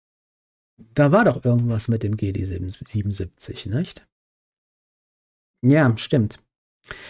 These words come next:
Das G D siebenundsiebzig war eigentlich eins der ersten Geräte, das verschrien war wegen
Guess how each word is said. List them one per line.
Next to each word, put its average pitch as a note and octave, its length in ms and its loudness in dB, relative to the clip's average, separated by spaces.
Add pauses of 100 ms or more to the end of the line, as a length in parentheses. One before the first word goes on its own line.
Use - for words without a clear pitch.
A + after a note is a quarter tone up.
Das - 120 -12
G F3+ 120 6
D G#3 100 6
siebenundsiebzig E3+ 680 4
war D#3 100 2
eigentlich D3 340 2
eins C#3+ 220 0
der - 140 2
ersten F#3+ 300 2
Geräte, E3+ 680 4
das C3+ 560 -2
verschrien C#3+ 600 4
war C#3 360 2
wegen C#3+ 720 2